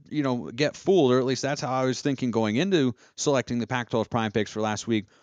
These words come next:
But Colorado, you hung around in that game. And earlier this year, if you remember, the stat, five straight weeks to begin this season where they were a double-digit underdog of two touchdowns or greater,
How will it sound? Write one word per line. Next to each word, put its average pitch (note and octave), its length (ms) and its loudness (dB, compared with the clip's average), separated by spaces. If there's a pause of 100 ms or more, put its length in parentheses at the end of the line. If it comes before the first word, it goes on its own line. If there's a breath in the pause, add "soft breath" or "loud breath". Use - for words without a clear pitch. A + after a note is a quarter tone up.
(520 soft breath)
But A#2+ 100 2
Colorado, E3+ 640 4
you C#3 220 2
hung E3+ 360 -2
around C#3+ 400 2
in A2+ 100 -2
that G2+ 200 -4
game. E2+ 220 -14 (300)
And C#3 160 2
earlier F#3+ 460 4
this G#2 240 -2
year, - 220 -10 (480)
if F#3 240 0
you F#3 80 0
remember, F3+ 500 0 (360)
the C#3+ 100 0
stat, - 400 0
five E3+ 720 0
straight F3+ 400 0
weeks E3 480 0 (760)
to D3 120 -2
begin D3 260 0
this C#3 160 0
season F#2+ 380 -4 (540)
where A#2 160 4
they C3 120 4
were C#3 120 6
a G2 100 -2
double-digit C3+ 640 2
underdog G#2+ 560 2 (260)
of A2 140 0
two - 160 -4
touchdowns C#3 560 0
or A2 80 -2
greater, G2 380 -2